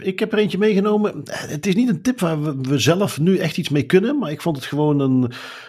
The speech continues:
het, er, het, het is zo simpel en toch zo, eh, toepasbaar dat ik dacht van, "Hey, waarom zien we dat niet op meer plekken?" Eh, Japan heeft iets, eh, nieuws gedaan. Die hebben iets geactiveerd. Die hebben namelijk het, ehm, ja, we zullen zeggen, het gewone fysieke adres wat je overal iedereen moet doorgeven. En we zeggen van, ja, mensen verhuizen wel eens, dat is lastig. Weet je wat, we gaan het omgooien.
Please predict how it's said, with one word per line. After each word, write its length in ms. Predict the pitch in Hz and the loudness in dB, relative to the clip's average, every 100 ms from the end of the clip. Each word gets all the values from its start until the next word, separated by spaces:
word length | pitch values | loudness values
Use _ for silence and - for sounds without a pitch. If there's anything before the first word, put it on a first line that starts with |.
| - | -4
het, 460 | 208 202 - - - | -4 -4 -10 -16 -2
er, 260 | 196 214 | 0 2
het, 80 | 180 190 | 2 2
het 140 | 185 | 2
is 100 | 180 | 2
zo 120 | 247 | 2
simpel 560 | 185 247 277 302 330 180 | 2 2 2 2 0 2
en 140 | 156 | 0
toch 220 | 208 - | 0 -2
zo, 460 | - 196 196 185 143 123 | -2 0 2 2 0 -4
eh, 80 | 135 | -6
toepasbaar 920 | 123 139 202 185 170 180 202 92 - | -4 -4 -2 -2 0 -2 -2 -6 -8
dat 200 | 127 143 | -4 -2
ik 140 | 135 131 | -2 -2
dacht 200 | 131 - | -4 -4
van, 140 | 123 | -2
"Hey, 140 | 160 139 | 0 0
waarom 240 | 120 120 | 0 2
zien 100 | 131 | 2
we 60 | 127 | 2
dat 80 | |
niet 100 | 117 | 0
op 60 | 113 | 0
meer 160 | 165 175 | -2 -2
plekken?" 360 | 170 - 139 | -8 -10 -8
Eh, 100 | 147 | -4
Japan 440 | 160 160 208 131 104 | -4 0 -2 -2 -2
heeft 260 | 117 - | -4 -4
iets, 280 | 113 - - | -10 -8 -4
eh, 160 | 110 101 | -4 -2
nieuws 200 | 113 - | -4 -4
gedaan. 260 | 95 - 92 | -8 -12 -8
Die 100 | 120 | -4
hebben 180 | 120 | -4
iets 80 | 123 | -6
geactiveerd. 540 | - - 107 151 - - - - - - | -10 -12 -6 -4 -4 -14 -18 -16 -16 -4
Die 220 | 135 151 | 2 4
hebben 220 | 151 208 | 4 2
namelijk 580 | 196 180 170 170 170 - 135 | 2 2 0 -2 -4 -12 -10
het, 440 | 139 - - - | -10 -8 -10 -8
ehm, 580 | 123 123 123 120 117 113 113 - - - - - | -6 -2 0 2 2 2 -2 -12 -18 -20 -20 0
ja, 120 | 143 | 2
we 60 | 143 | 4
zullen 160 | 143 | 6
zeggen, 180 | 147 143 | 4 2
het 100 | - | 0
gewone 300 | 143 185 202 | 4 4 4
fysieke 400 | - 139 190 - | 0 0 0 0
adres 380 | 117 113 196 - | 2 4 4 2
wat 160 | 165 | 0
je 120 | 139 147 | -2 2
overal 360 | 170 135 139 | 4 4 2
iedereen 280 | 156 135 127 | 2 4 4
moet 160 | 117 110 | 2 2
doorgeven. 380 | 156 185 190 | 2 4 2
En 60 | 170 | 2
we 60 | 139 | 0
zeggen 180 | 127 120 | -2 -2
van, 100 | 123 | -2
ja, 40 | |
mensen 240 | 104 95 - | -2 -4 -6
verhuizen 400 | 92 120 120 135 | -2 2 2 2
wel 140 | 143 | 0
eens, 100 | 143 | -2
dat 100 | 98 | -4
is 60 | - | -2
lastig. 300 | 156 - 123 | -2 -2 0
Weet 160 | 147 143 | 0 0
je 60 | |
wat, 140 | 175 175 | -4 -2
we 80 | |
gaan 120 | 127 120 | -2 0
het 100 | 139 | 2
omgooien. 500 | 208 170 180 185 | 0 0 0 -2